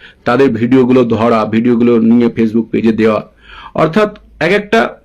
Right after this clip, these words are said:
ছোট ছোট টিম করতে হবে যারা অবজারভার।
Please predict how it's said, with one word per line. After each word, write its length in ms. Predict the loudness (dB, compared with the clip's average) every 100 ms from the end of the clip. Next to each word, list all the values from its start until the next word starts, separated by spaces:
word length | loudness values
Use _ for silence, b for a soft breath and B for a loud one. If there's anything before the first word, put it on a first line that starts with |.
| _ -4
ছোট 200 | -2 2
ছোট 120 | 0
টিম 300 | 2 0 2
করতে 300 | 0 -2 -4
হবে 180 | -6 -10 _ _ _ _ -4
যারা 180 | 0 0
অবজারভার। 500 | 0 -2 -4 -4 -8